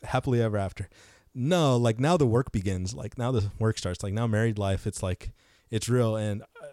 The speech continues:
people always ask us, you know, 'cause we're still relatively, like, newlyweds, I guess. It's been married, like, a month and a half now. A month, no, a year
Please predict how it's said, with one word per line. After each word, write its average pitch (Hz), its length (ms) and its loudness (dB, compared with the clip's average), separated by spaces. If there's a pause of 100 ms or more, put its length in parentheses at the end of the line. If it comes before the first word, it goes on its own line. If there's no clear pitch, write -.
(160)
people 143 200 2
always 120 220 4
ask 107 240 0
us, 104 180 -4
you 123 100 -2
know, 110 100 0
'cause 117 200 2
we're 151 220 4
still 156 240 2
relatively, 104 560 2
like, 98 240 -10 (160)
newlyweds, 98 440 2
I 95 80 -2
guess. 95 200 -4
It's 107 440 -8 (580)
been 110 140 0
married, 92 200 0
like, 92 200 -8
a 98 60 -4
month 92 220 -4
and 87 100 -6
a 85 40 -4
half 87 480 -8
now. 107 240 -12 (200)
A 117 60 -2
month, 117 300 0
no, 123 280 0 (160)
a 123 80 2
year 143 460 4